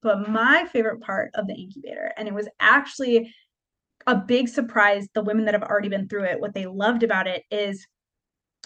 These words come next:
one of the modules is actually about them.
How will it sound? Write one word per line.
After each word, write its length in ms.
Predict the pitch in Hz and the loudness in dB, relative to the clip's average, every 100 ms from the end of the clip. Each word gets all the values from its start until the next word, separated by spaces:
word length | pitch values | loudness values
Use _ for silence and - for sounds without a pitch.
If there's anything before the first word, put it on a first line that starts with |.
| - | -6
one 200 | 208 233 | 2 4
of 120 | 247 | 6
the 60 | 285 | 6
modules 500 | 220 202 196 190 190 | 6 4 0 -4 -4
is 100 | 202 196 | -8 -4
actually 440 | 185 196 - 214 | -4 -4 -2 -2
about 360 | - 190 185 - - 165 | -2 -2 -2 -2 -6 -8
them. 460 | 175 170 - 190 | -6 -6 -8 -14